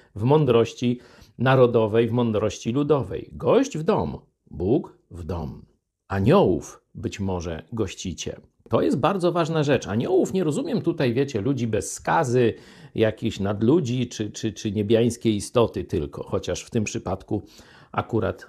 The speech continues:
mm, o to też chodzi. Anioł oznacza Boży wysłannik, czyli ktoś, kto realizuje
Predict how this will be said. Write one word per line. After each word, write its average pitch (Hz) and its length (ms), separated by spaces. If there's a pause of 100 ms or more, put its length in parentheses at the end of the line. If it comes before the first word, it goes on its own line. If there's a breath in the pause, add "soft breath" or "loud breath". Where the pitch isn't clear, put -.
mm, 120 220
o 110 140
to 98 200
też - 520
chodzi. - 480 (220)
Anioł 247 380
oznacza 143 500
Boży 165 460
wysłannik, 127 760
czyli 110 220
ktoś, 165 280
kto 175 220
realizuje 147 760